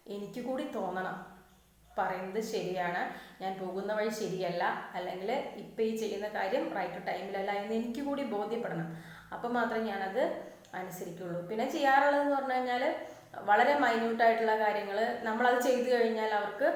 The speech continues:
സന്തോഷാവും എന്ന് തോന്നുകയും നമുക്ക് ഉപദ്രവമൊന്നും ഇല്ല എന്ന് തോന്നുന്ന കാര്യങ്ങളും എന്ത് ചെയ്യാറുണ്ട്,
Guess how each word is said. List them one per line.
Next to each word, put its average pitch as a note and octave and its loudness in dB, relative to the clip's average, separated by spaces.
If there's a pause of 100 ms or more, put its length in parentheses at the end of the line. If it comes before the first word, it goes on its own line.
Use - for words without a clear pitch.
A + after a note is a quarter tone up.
(320)
സന്തോഷാവും G#3+ 4 (100)
എന്ന് A3+ -4
തോന്നുകയും G#3 2 (280)
നമുക്ക് D#4+ 4
ഉപദ്രവമൊന്നും A3+ 4
ഇല്ല A3 -4
എന്ന് A3 2
തോന്നുന്ന G#3 -2
കാര്യങ്ങളും G3+ -2
എന്ത് G3 -8
ചെയ്യാറുണ്ട്, F#3 -4